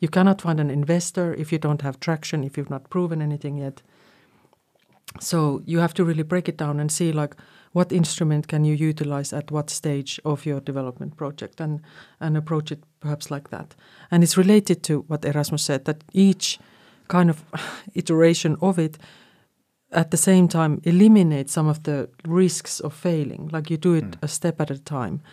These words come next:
Speaker 1: And the upfront planning is so, so important because that sa-, like,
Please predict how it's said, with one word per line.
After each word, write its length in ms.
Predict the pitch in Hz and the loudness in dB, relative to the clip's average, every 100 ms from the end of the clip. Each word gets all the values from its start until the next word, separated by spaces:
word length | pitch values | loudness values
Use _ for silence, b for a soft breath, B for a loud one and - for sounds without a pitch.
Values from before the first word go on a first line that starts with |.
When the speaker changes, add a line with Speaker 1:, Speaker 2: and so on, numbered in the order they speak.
| B B B | B B B
Speaker 1:
And 200 | 170 165 | 0 2
the 80 | 165 | 2
upfront 480 | - 185 180 156 156 | 0 0 0 0 0
planning 380 | 170 165 151 151 | 0 2 4 2
is 100 | 151 | 0
so, 440 | - - 202 180 | -2 -2 0 0
so 260 | 160 165 151 | 0 -2 -2
important 460 | 139 - 147 139 135 | -2 -4 -4 -4 -6
because 260 | 156 151 | -4 -2
that 220 | 165 170 - b b b b b | -2 -4 -6 b b b b b
sa-, 340 | - - 185 - | 0 4 4 2
like, 260 | 165 156 | -4 -4